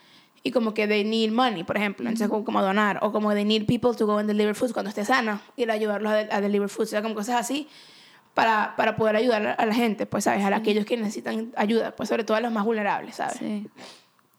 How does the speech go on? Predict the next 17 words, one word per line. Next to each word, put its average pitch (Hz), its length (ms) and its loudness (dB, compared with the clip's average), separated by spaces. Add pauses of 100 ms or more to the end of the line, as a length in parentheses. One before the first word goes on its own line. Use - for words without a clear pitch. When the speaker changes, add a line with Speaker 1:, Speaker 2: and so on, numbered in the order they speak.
Speaker 2:
sí. 208 240 -10 (920)
Speaker 1:
¿Tú 226 180 4
Speaker 2:
Es- 220 40 6
Speaker 1:
cómo 247 220 4
lo, 240 160 0
cómo 226 340 0
progresó 240 380 0
para - 160 0
ti? 196 180 -4 (440)
Speaker 2:
Bueno, 254 240 0
yo 240 680 -2 (280)
creo 247 240 4
que 277 200 2
allá 226 360 4
por 247 300 2
tipo 220 420 2
diciembre, 277 800 2